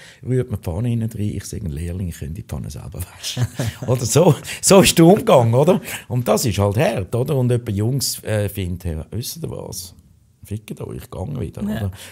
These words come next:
Speaker 1: Und natürlich ist es heute anders. Und, äh, ich sage immer in der Küche, ähm, ich habe gerade letztens mit einer neuen Mitarbeiterin geredet und ich habe sie gefragt, wie gefällt's dir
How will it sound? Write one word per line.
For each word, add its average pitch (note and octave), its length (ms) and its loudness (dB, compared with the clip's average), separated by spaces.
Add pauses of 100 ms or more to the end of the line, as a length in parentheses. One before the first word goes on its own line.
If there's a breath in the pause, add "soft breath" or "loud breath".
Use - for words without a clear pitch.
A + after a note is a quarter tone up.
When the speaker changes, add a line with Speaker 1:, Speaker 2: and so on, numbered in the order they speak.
Speaker 1:
Und E2+ 80 -2
natürlich B2+ 520 2
ist A2 100 0
es - 60 -6
heute G#2+ 220 0
anders. F#2+ 420 -2 (1120)
Und, G2 320 -4
äh, G2+ 220 -2
ich - 160 -8
sage A2 240 -2
immer A#2 160 0
in A2 60 0
der G2 100 -4
Küche, E3 440 -2 (1200 loud breath)
ähm, G2+ 300 2
ich F#2+ 60 -2
habe A2+ 80 0
gerade A#2+ 160 0
letztens A2+ 320 0
mit G#2+ 180 -2
einer G2 100 -2
neuen F#2+ 240 0
Mitarbeiterin G#2 720 -2
geredet - 580 -6
und F#2+ 140 -6
ich F2 60 -6
habe F#2+ 80 -2
sie F#2 100 -8
gefragt, G2+ 540 -6 (520 loud breath)
wie G2 200 -4
gefällt's - 480 -8
dir - 300 -12